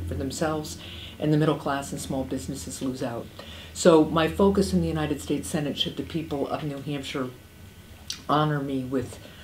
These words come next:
their vote, would be first on, on, in the category of urgency, um, getting emergency federal funding f-, to combat our heroin and opioid crisis.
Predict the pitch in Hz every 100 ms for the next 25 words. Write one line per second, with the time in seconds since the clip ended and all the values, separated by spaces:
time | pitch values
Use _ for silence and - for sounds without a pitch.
0 | - - - 143 135 127 160 131 117 -
1 | - - - - - - - - 151 160
2 | 165 170 165 - - - 202 156 147 -
3 | - - - 151 147 139 - - - -
4 | - - - - - - 147 139 135 -
5 | - - - - - - - - - -
6 | 175 151 180 165 165 147 139 127 - 175
7 | 180 131 127 - 120 131 - - - -
8 | - - 156 139 135 135 - - - -
9 | - - - - 175 156 156 147 147 147
10 | 139 170 160 143 139 - 143 135 135 131
11 | - - - 139 - 143 135 123 127 113
12 | 123 120 120 120 113 110 98 - - -
13 | -